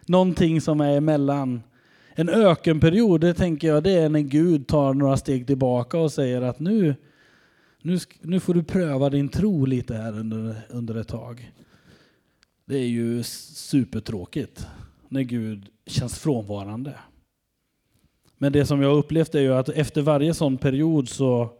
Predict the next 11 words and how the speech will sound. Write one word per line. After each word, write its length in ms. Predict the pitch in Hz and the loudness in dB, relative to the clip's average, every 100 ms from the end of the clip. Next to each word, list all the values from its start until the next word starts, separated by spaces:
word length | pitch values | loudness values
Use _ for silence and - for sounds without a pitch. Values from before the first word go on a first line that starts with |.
| _ | _
har 140 | - 135 | -2 2
min 340 | 147 156 139 | 2 0 -4
tro 540 | - - 143 135 127 | -6 -2 0 2 2
själv 360 | 120 185 170 117 | 0 -2 -2 -2
stärkts. 960 | 107 - 185 95 - - - - - _ _ _ _ _ _ _ _ _ _ _ _ _ _ _ _ _ _ _ _ _ _ _ _ _ | -8 -8 -8 -8 -10 -16 -20 -20 -20 _ _ _ _ _ _ _ _ _ _ _ _ _ _ _ _ _ _ _ _ _ _ _ _ _
Ja, 120 | 175 | 2
hur 160 | 165 170 | 4 4
som 180 | 165 151 | 4 0
helst. 400 | 131 123 - - | 0 -4 -12 -6
Tjugohundranitton, 1000 | - 214 180 170 180 196 - - 190 170 | 2 4 6 4 2 0 -2 2 2 4
då 340 | 175 160 143 | 4 4 2